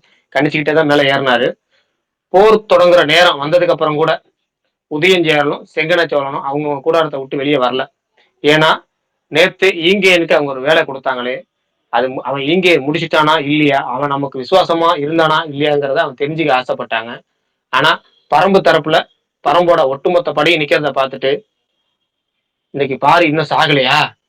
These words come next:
அப்படின்னு அதிர்ச்சியா நின்னுட்டு இருந்தாங்க. இன்னொரு பக்கம் குலசேகர பாண்டியனும் அதே மனநிலையில தான் இருந்தான். அவங்களால எப்படி யூகிக்க முடியலையோ அதே மாதிரி இவங்களாலே யூகிக்க முடியல.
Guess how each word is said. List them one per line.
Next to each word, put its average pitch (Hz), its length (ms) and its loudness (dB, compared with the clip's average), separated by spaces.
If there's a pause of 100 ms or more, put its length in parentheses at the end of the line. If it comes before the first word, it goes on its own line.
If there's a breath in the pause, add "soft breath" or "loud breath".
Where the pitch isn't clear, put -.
(360)
அப்படின்னு 135 360 -4
அதிர்ச்சியா 143 380 -2
நின்னுட்டு 131 320 -2
இருந்தாங்க. 117 300 -6 (3000)
இன்னொரு 151 280 2
பக்கம் 151 340 -2 (1300)
குலசேகர 165 460 4
பாண்டியனும் 147 540 0
அதே 139 240 0
மனநிலையில 139 500 -4
தான் 139 140 -2
இருந்தான். 123 280 -8 (1000)
அவங்களால 156 460 2
எப்படி 151 300 -4
யூகிக்க 156 380 0
முடியலையோ 139 440 -4 (120)
அதே 135 240 -2
மாதிரி 143 300 -2
இவங்களாலே 147 400 0
யூகிக்க 143 320 -2
முடியல. 127 280 -4